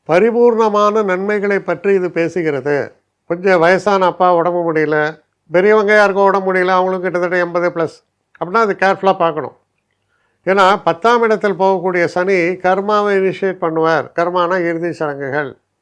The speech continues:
So அதுவும் ஒரு பக்கம் இருக்கு, அதையும் பார்த்துக்கணும். அதே நேரத்துல பர்சனல் ப்ராக்ரஸ்னு பார்த்தா சூப்பர்பா இருக்கும். என்னன்னா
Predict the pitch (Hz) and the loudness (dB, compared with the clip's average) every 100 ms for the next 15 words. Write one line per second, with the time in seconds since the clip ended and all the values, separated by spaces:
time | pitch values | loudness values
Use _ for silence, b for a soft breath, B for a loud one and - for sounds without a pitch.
0 | _ _ _ _ _ _ _ _ 202 165 | _ _ _ _ _ _ _ _ 4 4
1 | 190 240 240 208 190 202 180 170 - 131 | 6 6 6 4 0 0 0 0 -2 -6
2 | - _ _ _ _ - 139 160 214 196 | -8 _ _ _ _ -8 -4 0 2 2
3 | 170 160 147 156 208 190 _ _ 139 143 | 0 0 -2 -2 -4 -12 _ _ -10 -2
4 | 185 226 208 185 208 196 156 - 233 226 | 0 2 0 0 -2 -2 -4 -4 -2 -2
5 | - 180 190 190 196 196 208 165 139 165 | 0 0 0 0 -4 -4 -4 -4 -2 -4
6 | 185 - _ _ _ _ _ _ _ - | -6 -10 _ _ _ _ _ _ _ -8
7 | 214 233 214 208 160 107 - _ _ _ | -4 2 4 4 2 -4 -14 _ _ _
8 | _ _ 156 190 220 214 165 180 190 | _ _ -6 -2 0 0 0 -2 -6